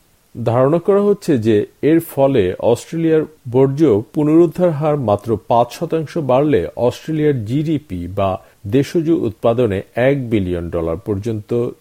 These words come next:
যুক্ত হবে। সিএসআইআরও এর চিফ এক্সিকিউটিভ ডক্টর ল্যারি মার্শাল বলেন, এই বিনটি তৈরি করা হয়েছে সিএসআইআরও এবং সিডনি University of টেকনোলজির যৌথ প্রচেষ্টায়।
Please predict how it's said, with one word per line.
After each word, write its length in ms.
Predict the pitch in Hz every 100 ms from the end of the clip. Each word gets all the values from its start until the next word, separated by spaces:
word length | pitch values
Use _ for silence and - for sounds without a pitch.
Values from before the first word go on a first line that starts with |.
| 113
যুক্ত 280 | 113 - 82
হবে। 340 | 95 78 67 - - _ -
সিএসআইআরও 1200 | - 185 190 151 107 127 117 - 107 120 151 160 - 101
এর 100 | 98 - -
চিফ 220 | 165 175 -
এক্সিকিউটিভ 640 | 113 107 135 156 143 117 113 120
ডক্টর 260 | 110 - 117 - 107
ল্যারি 260 | 107 143 143
মার্শাল 340 | 90 92 - 151 156
বলেন, 220 | 147 95 139 _ _
এই 180 | 127 147
বিনটি 400 | 147 185 170 185
তৈরি 280 | 139 120 113
করা 220 | 131 131
হয়েছে 400 | 127 143 147 - 95 95
সিএসআইআরও 1120 | - 160 151 110 90 107 95 - 101 107 113 117 - - -
এবং 220 | 90 101 107
সিডনি 440 | - 151 139 151 139 101
University 540 | 95 85 85 - 78 76
of 120 | 76 -
টেকনোলজির 640 | 123 - 156 135 87 92 139
যৌথ 240 | 143 135 98 -
প্রচেষ্টায়। 640 | 58 - 58 - 67 -